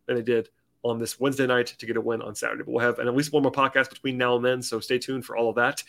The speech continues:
Please subscribe to the show across platforms, Apple Podcasts, Spotify, Stitcher, TuneIn Radio, Podbean,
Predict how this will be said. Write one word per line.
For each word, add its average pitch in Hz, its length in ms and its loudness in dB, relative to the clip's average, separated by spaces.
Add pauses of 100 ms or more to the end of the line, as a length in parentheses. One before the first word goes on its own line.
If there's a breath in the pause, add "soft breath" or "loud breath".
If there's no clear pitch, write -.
(280 loud breath)
Please 160 200 6
subscribe 139 600 4
to 143 120 0
the 135 80 2
show 160 320 4 (220 soft breath)
across 123 320 0
platforms, 185 600 2
Apple - 180 -4
Podcasts, 180 600 2
Spotify, 156 680 4 (220 loud breath)
Stitcher, 156 480 2 (300)
TuneIn 160 260 6
Radio, 143 520 4 (140)
Podbean, 135 640 2